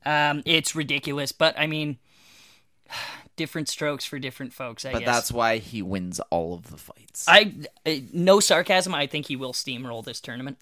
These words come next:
Speaker 2: Oh, yeah, I agree.
Speaker 1: Um, in the lightweights, uh, or super lightweights,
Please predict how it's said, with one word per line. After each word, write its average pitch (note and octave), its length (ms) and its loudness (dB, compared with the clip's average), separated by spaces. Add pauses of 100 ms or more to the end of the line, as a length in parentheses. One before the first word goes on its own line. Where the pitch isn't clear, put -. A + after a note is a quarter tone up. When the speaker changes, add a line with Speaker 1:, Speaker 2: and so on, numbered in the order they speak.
(100)
Speaker 2:
Oh, F3 180 8 (300)
yeah, G#3 160 4
I A3 80 8
agree. A2 300 -2 (360)
Speaker 1:
Um, D#3+ 540 10 (280)
in F3+ 180 2
the E3+ 80 8
lightweights, F3+ 920 4 (480)
uh, B2 160 -4
or C3+ 160 -4
super F3+ 320 -4
lightweights, B2+ 420 -6